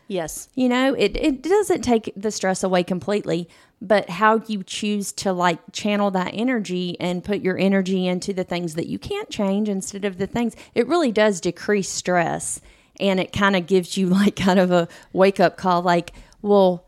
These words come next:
Speaker 2: can you change that? So what are you doing then?"
Speaker 1: Yeah.
Speaker 2: So,
Speaker 1: Yeah.
Speaker 2: yeah, I, I like, I like that one. Um, I definitely think that, um, this is less deep than what you just said, but also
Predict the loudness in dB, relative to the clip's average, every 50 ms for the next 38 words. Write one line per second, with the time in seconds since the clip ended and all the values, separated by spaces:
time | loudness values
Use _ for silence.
0 | _ _ _ _ _ _ -2 0 2 4 4 4 2 0 0 -2 0 0 -2 -2
1 | 0 0 0 0 0 -2 0 0 0 2 2 2 0 0 0 -4 -4 -2 -2 -2
2 | -2 -2 -6 -8 -10 -12 -12 -14 -16 -18 _ -12 -10 -10 -10 -12 -16 _ _ -20
3 | -20 _ _ _ _ _ -10 -4 -2 0 0 2 2 2 2 2 2 2 2 2
4 | 2 0 -2 -2 -2 -2 0 0 0 -2 -2 -4 -4 -4 -2 0 0 -2 -2 -4
5 | -4 -4 -4 -4 -6 -6 -8 -8 -8 -6 -6 -6 -4 -4 -6 -8 -10 -12 -14 _
6 | _ _ _ _ _ _ -2 -2 0 2 4 4 4 4 2 0 -2 -2 -2 -2
7 | -2 -2 -2 -4 -2 -2 0 0 -2 -4 -6 -4 -2 -2 0 -2 -2 -4 -4 -2
8 | -2 -2 -4 -4 -2 -2 -2 0 0 -2 -6 -6 -4 0 2 2 2 2 0 -4
9 | -8 -10 -12 -16 _ _ _ _ _ _ _ _ _ _ _ _ _ _ _ -20
10 | -8 -4 -2 -2 -2 -4 -4 -4 -4 -2 -2 -2 -2 -2 -4 -4 -4 -6 -8 -8
11 | -6 -4 -4 -4 -4 -4 -8 -6 -2 0 0 0 0 0 0 2 2 2 2 0
12 | -2